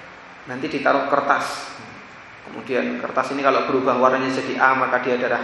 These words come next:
haid, kalau warnanya jadi B, maka bukan haid. Misalnya ya, ada semacam itu, maka semacam ini tidak boleh jadi acuan. Dari mana bisa kita simpulkan demikian? Kita perhatikan hadis ini.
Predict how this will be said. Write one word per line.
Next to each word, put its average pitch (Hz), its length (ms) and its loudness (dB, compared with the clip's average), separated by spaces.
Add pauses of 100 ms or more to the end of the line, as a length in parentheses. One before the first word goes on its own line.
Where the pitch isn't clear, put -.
haid, 131 320 2
kalau 127 320 2
warnanya 127 320 0
jadi 131 200 -6 (120)
B, 131 240 2
maka 123 160 -2
bukan 127 400 -2
haid. 135 400 2 (320)
Misalnya 139 400 0
ya, 135 100 2 (300)
ada 123 160 -6
semacam 120 480 -4
itu, 131 160 0 (800)
maka 123 240 2
semacam 131 400 -2
ini 147 160 -2
tidak - 160 0
boleh 131 160 -2
jadi 139 200 -4 (600)
acuan. 110 460 -6 (760)
Dari 143 160 4
mana 190 240 4
bisa 156 160 2
kita 147 240 4
simpulkan 143 400 2
demikian? 123 640 -2
Kita 156 160 6
perhatikan 151 400 4
hadis 120 240 -6
ini. - 140 -12